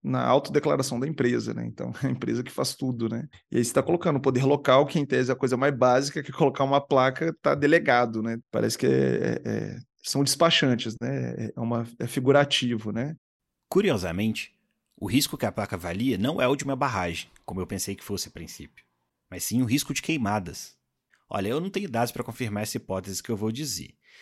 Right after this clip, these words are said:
Speaker 2: mas é fato que a plantação massiva de eucaliptos em Itabira acontece pra esconder terrenos devastados pela mineração. Sem o suporte natural nos solos pra fornecer água e nutrientes pra toda aquela massa de madeira que não havia ali antes,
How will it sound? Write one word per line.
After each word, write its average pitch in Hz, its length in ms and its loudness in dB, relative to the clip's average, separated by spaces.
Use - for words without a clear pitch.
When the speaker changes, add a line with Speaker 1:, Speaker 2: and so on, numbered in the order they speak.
Speaker 2:
mas 117 360 -2
é 156 80 0
fato - 400 0
que 135 80 -2
a 120 60 0
plantação 120 460 -4
massiva 117 520 -4
de 92 100 -6
eucaliptos 90 580 -10
em 95 60 -6
Itabira 87 500 -6
acontece 117 520 -4
pra 131 180 -4
esconder 123 520 -2
terrenos 113 380 -2
devastados 113 520 -4
pela 110 160 -4
mineração. 113 600 -4
Sem - 140 -2
o 147 40 0
suporte - 380 2
natural 107 340 0
nos 98 140 -4
solos 101 320 -2
pra 92 120 -12
fornecer 95 460 -8
água 101 260 -4
e 92 40 -6
nutrientes 90 460 -8
pra 85 140 -12
toda 117 340 -4
aquela 95 220 -8
massa 92 320 -8
de - 80 -12
madeira 87 360 -10
que - 100 -16
não 90 100 -8
havia 87 280 -10
ali 82 160 -10
antes, 107 400 -8